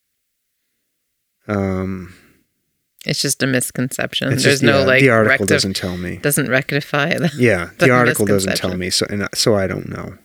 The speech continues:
Speaker 2: Okay.
Speaker 1: Um, let's see. Uh, the Pilgrims did not provide the feast for the Native Americans. That didn't happen. Um,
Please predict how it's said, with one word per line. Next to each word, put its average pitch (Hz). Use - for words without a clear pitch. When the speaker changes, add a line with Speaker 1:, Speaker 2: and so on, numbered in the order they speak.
Speaker 2:
Okay. 151
Speaker 1:
Um, 107
let's 151
see. 117
Uh, 113
the -
Pilgrims 151
did 120
not 123
provide 104
the 95
feast -
for 101
the 95
Native 90
Americans. -
That 98
didn't 82
happen. -
Um, 92